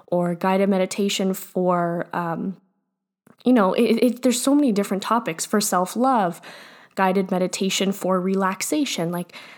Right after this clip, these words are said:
there's so many to choose from. You can just Google something. You can go onto YouTube. You can look anywhere and find <laughs> anything under the sun, truthfully. Um,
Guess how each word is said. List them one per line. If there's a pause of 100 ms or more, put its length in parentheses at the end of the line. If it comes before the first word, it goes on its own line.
there's
so
many
to
choose
from.
You
can
just
Google
something.
You
can
go
onto
YouTube.
You
can
look
anywhere
and
find (100)
<laughs>
anything
under
the
sun,
truthfully. (580)
Um,